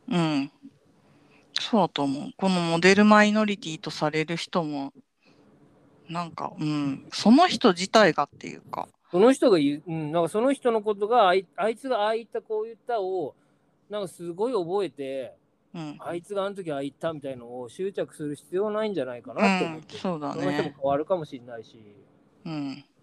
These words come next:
Speaker 2: うん。で、社会がこうだからそう言ってるだけかもしれないから。
Speaker 1: うん。
Speaker 2: なんかいろいろね、なんかアンチだとか、
Speaker 1: うん。
Speaker 2: 立場みたいな思想とかさ、
Speaker 1: うん。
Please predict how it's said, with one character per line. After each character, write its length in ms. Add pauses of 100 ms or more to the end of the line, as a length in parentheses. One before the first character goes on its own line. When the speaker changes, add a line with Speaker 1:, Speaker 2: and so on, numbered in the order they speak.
(240)
Speaker 2:
う 40
ん。 440 (580)
で、 100
社 180
会 300
が 120
こ 180
う 40
だ 120
か 120
ら 100
そ 300
う 40
言 140
っ 20
て 240
る 280
だ 140
け 100
か 120
も 80
し 100
れ 60
な 140
い 60
か 100
ら。 380
Speaker 1:
う 100
ん。 340 (1300)
Speaker 2:
な 120
ん 40
か 100
い 100
ろ 140
い 80
ろ 100
ね、 200 (120)
な 140
ん 80
か 220 (160)
ア 180
ン 80
チ 160
だ 180
と 120
か、 400 (180)
Speaker 1:
う 80
ん。 200 (440)
Speaker 2:
立 180
場 140
み 120
た 100
い 40
な 80
思 60 (160)
想 260
と 140
か 140
さ、 320 (180)
Speaker 1:
う 80
ん。 200